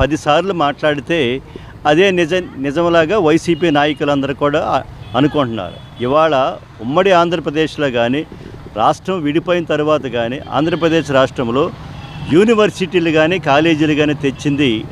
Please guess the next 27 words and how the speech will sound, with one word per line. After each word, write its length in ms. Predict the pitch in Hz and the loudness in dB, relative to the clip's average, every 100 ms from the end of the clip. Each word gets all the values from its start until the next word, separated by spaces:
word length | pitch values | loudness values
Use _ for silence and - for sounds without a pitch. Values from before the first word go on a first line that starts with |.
| 113 | -2
నందమూరి 440 | 120 139 151 156 | 2 2 2 0
తారక 320 | 127 127 139 135 | 0 0 0 0
రామారావు 420 | 131 135 135 135 | 0 2 2 2
గారు 160 | 131 135 | 2 0
ఉండా 260 | 120 123 | 0 0
కాడి 240 | 131 117 120 | 0 0 0
నుంచి. 300 | 117 - 185 - - - - | -4 -6 -8 -8 -18 -10 -2
అదే 160 | 165 | 0
రకంగా 340 | 202 196 190 220 165 | 2 0 0 -2 0
చంద్రబాబు 380 | 175 190 185 | 2 2 2
నాయుడు 300 | 180 170 170 | 2 -2 -2
గారు 200 | 156 165 | -2 -4
గవర్నమెంట్లో 600 | 156 143 151 151 143 135 135 | -4 -4 -4 -6 -8 -8 -6
కూడా 220 | 139 180 | -4 -2
రాష్ట్రంలో 560 | 139 135 - 143 143 | 0 0 0 -4 -2
దాదాపుగా 640 | 156 127 131 135 117 170 202 - - - - | 0 2 4 2 2 2 2 -4 -20 -12 -4
ఒక 120 | 143 143 | -4 0
పదిహేడు 440 | 156 170 175 190 170 | 2 2 4 4 4
యూనివర్సిటీల 680 | 175 208 214 190 196 185 | 0 2 2 2 -2 -2
కాడి 240 | 180 170 165 | 0 0 0
నుంచి 200 | 180 - 160 | -4 -2 2
ఇరవై 260 | 175 202 202 | 4 4 4
యూనివర్సిటీల 800 | 185 208 233 214 196 190 185 | 2 4 4 4 2 2 0
దాకా 260 | 165 165 147 | 4 2 2
కూడా 480 | 139 151 170 151 135 - - - | -2 0 2 0 -2 -10 -18 -2
ఆంధ్రప్రదేశ్ 600 | 131 156 147 151 156 135 | 0 0 0 0 0 0
రాష్ట్రంలో 720 | 131 131 135 151 135 147 135 | 2 2 2 -2 0 0 0